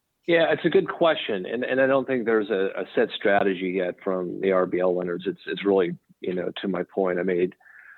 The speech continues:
before on the M and A front, I think really fluid right now. Again, we, we've had a lot happen, uh, here so quickly that people are still trying to figure out what the right strategy is. And that, that goes to the first lien lenders, the R B L lenders, the banks, uh,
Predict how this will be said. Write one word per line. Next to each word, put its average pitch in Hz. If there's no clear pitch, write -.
before 110
on 104
the 104
M 101
and 101
A 104
front, 95
I 98
think 107
really 101
fluid 101
right 87
now. 87
Again, 92
we, 90
we've 92
had 104
a 92
lot 95
happen, 92
uh, 92
here 92
so 90
quickly 90
that 90
people 90
are -
still 92
trying 92
to 87
figure 92
out 85
what 95
the 92
right 87
strategy 90
is. 90
And 92
that, 92
that 107
goes 90
to -
the -
first 90
lien 87
lenders, 87
the 92
R 90
B 90
L 90
lenders, 87
the 90
banks, 92
uh, -